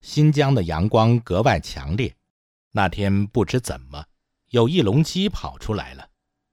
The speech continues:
干部们在村路上追鸡，把自由乱跑的鸡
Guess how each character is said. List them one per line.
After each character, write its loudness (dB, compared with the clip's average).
干 2
部 -2
们 -4
在 -2
村 -2
路 0
上 -6
追 -2
鸡， -6
把 2
自 2
由 0
乱 2
跑 -10
的 -8
鸡 -6